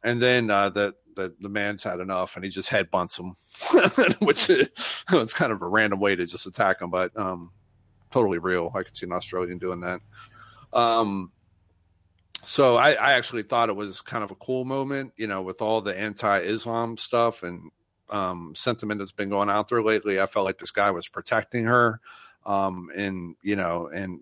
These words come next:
you know, this is a little side note. I thought it was kinda cool that, um,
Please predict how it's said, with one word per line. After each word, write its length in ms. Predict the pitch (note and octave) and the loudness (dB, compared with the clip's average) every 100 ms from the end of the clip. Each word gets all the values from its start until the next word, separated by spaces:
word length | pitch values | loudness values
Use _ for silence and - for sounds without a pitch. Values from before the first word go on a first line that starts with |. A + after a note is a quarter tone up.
| - | 0
you 80 | D#3 | 2
know, 60 | |
this 140 | C3 B2 | 2 2
is 120 | A2+ | 2
a 40 | |
little 200 | A2 G2+ | 4 4
side 320 | - G2+ F#2+ F2+ | 4 2 2 0
note. 160 | E2+ | 0
I 60 | F#2+ | 2
thought 160 | F#2 | 2
it 40 | F2 | 2
was 140 | E2+ | 0
kinda 240 | - F2+ E2+ | -2 -2 -4
cool 380 | - F#2 F2 F2 | 0 2 2 2
that, 300 | F2 E2+ - - - - - | 2 2 -4 -20 -20 -20 -8
um, 340 | F#2 F#2 F2 | 0 0 0